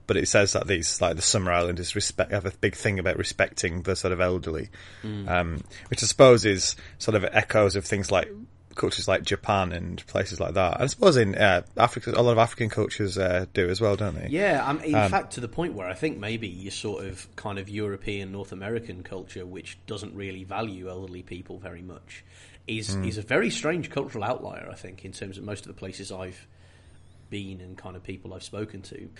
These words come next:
Speaker 1: Yeah, we could do a whole podcast just about why that is, couldn't we, really? But, um, don't worry, we won't. We won't subject you to it. But, uh, I think it's an interesting issue. Um, but, yeah, the thing is, though, once they do sort of perform this ceremony or just do a little sort of memorial service for him,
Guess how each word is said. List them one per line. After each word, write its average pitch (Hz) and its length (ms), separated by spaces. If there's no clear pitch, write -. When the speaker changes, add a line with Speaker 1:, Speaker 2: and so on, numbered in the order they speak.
Speaker 1:
Yeah, 113 260
we 113 100
could 120 100
do 113 80
a 104 40
whole 104 160
podcast - 480
just 104 160
about 90 220
why 95 200
that 95 160
is, 110 180
couldn't 92 220
we, 85 60
really? 85 320
But, 95 200
um, 85 320
don't 139 200
worry, 120 120
we 120 120
won't. 104 600
We 110 80
won't 104 260
subject 98 380
you - 80
to 98 160
it. 82 180
But, 104 160
uh, 92 140
I 123 40
think 135 160
it's 104 80
an 107 60
interesting 107 320
issue. 107 260
Um, 113 320
but, - 260
yeah, 180 280
the 143 120
thing 185 220
is, 147 180
though, 98 80
once 135 240
they 117 200
do 113 320
sort 95 200
of - 120
perform 98 400
this 90 140
ceremony 87 540
or 85 140
just - 240
do 101 100
a - 20
little 90 240
sort 90 200
of 85 140
memorial 92 500
service 92 380
for 92 100
him, 82 180